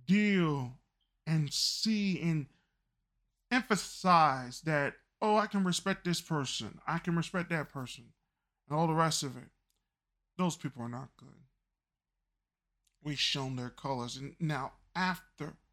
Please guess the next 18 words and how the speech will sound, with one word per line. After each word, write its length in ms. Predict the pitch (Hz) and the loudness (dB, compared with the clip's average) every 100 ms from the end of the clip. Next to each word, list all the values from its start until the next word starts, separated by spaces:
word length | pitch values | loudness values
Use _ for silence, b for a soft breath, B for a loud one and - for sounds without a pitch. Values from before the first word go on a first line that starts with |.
| _ _ _ - | _ _ _ 2
everything 600 | 180 160 180 170 175 175 | 4 4 0 0 0 0
that 140 | 160 | 0
has 180 | 160 156 | -2 -2
happened 380 | 165 151 - 143 | -2 -2 -4 -8
over 160 | 139 | -8
the 100 | 135 | -6
last 760 | 131 139 151 165 170 160 - - _ _ _ _ _ _ | -6 -4 2 4 4 2 -6 -16 _ _ _ _ _ _
two 220 | - 233 | -6 -4
years 260 | 240 214 170 - - - - _ _ | -2 -2 -4 -10 -20 -20 -20 _ _
with 160 | 147 127 | -10 -4
Will 220 | 147 147 | -2 0
Smith, 420 | - 143 139 110 - _ _ _ _ _ _ _ _ _ _ _ _ _ _ _ _ _ _ _ | -2 -4 -8 -10 -14 _ _ _ _ _ _ _ _ _ _ _ _ _ _ _ _ _ _ _
and 340 | 170 165 160 170 | -4 0 2 4
no 180 | 190 214 | 6 4
one 420 | 214 208 202 185 | 4 4 4 4
is 180 | 165 147 | 2 -2
willing 540 | 147 180 185 180 165 - - | 0 0 2 2 0 -2 -6
to 320 | 147 135 | -4 -6